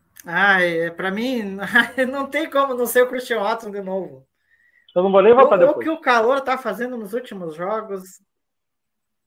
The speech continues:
Speaker 1: <laughs> Porque, cara, é, é, é, é, essa ascensão meteórica dele é uma coisa assim que, cara, eu acho que nem...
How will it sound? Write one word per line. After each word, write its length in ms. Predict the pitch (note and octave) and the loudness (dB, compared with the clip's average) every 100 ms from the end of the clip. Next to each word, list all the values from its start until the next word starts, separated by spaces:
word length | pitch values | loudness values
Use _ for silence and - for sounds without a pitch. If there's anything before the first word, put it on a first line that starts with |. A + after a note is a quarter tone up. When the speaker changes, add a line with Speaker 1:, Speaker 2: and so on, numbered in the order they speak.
| _ _ _ _ _ _ _ _ _ _ _ | _ _ _ _ _ _ _ _ _ _ _
Speaker 1:
<laughs> 1700 | G#3+ G#3+ - - - - - D4+ - D4+ - C#4+ - C4 C4+ C4+ - | -8 -6 -6 -10 -18 -20 -2 -2 2 0 2 0 0 -8 -6 -6 -6
Porque, 420 | C4 C4 - G3 | -2 -2 -2 -8
cara, 580 | F#3+ - A#3 D4 A#3 G3+ A3+ A3+ A3 - | -4 2 6 6 4 0 -4 -8 -12 -20
é, 560 | C#4 D4 D4+ C4 C4+ | -20 -10 -4 -2 -2
é, 300 | A#3+ C4 C4 | -4 -4 -6
é, 300 | C4+ C#4+ C#4+ | -4 -4 -2
é, 220 | C4+ C#4+ C4 | -2 -2 -2
essa 200 | D#4 F#4 | -2 -2
ascensão 500 | - D#4 B3+ A#3 C4+ | -6 -8 -8 -8 -4
meteórica 680 | C4+ C4+ G3 A3+ B3 A3 F3+ | -6 -4 -4 -2 -4 -8 -12
dele 560 | E3 G#3 G#3+ E3 C#3+ _ _ _ _ _ _ _ _ _ | -8 -6 -6 -8 -14 _ _ _ _ _ _ _ _ _
é 80 | - | -10
uma 160 | A3+ C4 | -6 -4
coisa 220 | C4 C4 | -4 -4
assim 200 | B3 C#4 | -8 -14
que, 260 | C#4 C4 B3+ _ _ | -14 -16 -18 _ _
cara, 440 | - A#3 A3+ F3 E3+ _ _ _ _ | -6 -2 -2 -4 -10 _ _ _ _
eu 80 | G3 | -10
acho 140 | G#3+ | -10
que 140 | - C4 | -10 -12
nem... 460 | B3 B3+ A#3 F#3 | -10 -12 -14 -18